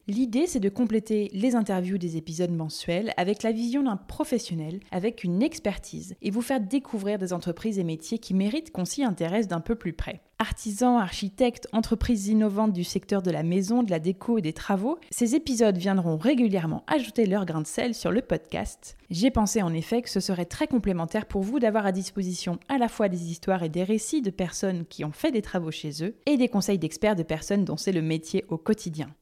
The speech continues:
Alors j'espère, j'espère très fort que ce nouveau format d'épisode va vous plaire, que vous y ferez de belles découvertes et que vous y trouverez mille conseils pour vos projets. N'hésitez pas à me dire ce que vous en pensez en commentaire ou par message. Sur Instagram par exemple, vous savez que c'est là où je suis le plus présente.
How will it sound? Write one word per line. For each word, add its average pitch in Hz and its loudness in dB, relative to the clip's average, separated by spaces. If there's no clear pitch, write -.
Alors 160 -2
j'espère, 170 0
j'espère 220 0
très - -2
fort - -2
que 190 -2
ce - -2
nouveau 208 2
format 208 0
d'épisode 185 -2
va 233 2
vous 240 0
plaire, 175 -4
que - 0
vous 247 0
y 233 2
ferez 208 2
de 156 -2
belles 202 0
découvertes 208 -4
et 202 4
que 202 0
vous 190 -2
y 311 -4
trouverez 190 -2
mille 190 0
conseils 170 -4
pour 165 -6
vos 160 -2
projets. 156 -8
N'hésitez 202 4
pas 202 2
à 180 4
me 170 0
dire 165 -4
ce - -10
que - 0
vous 180 0
en 160 -2
pensez 170 -2
en 214 0
commentaire 208 0
ou 208 -2
par 160 -4
message. 175 -2
Sur 180 0
Instagram 175 0
par 190 0
exemple, 185 -2
vous 175 -4
savez 170 -2
que 190 -10
c'est 180 -4
là 190 2
où 196 0
je 170 -4
suis 196 -4
le 170 -2
plus 208 -8
présente. 208 -2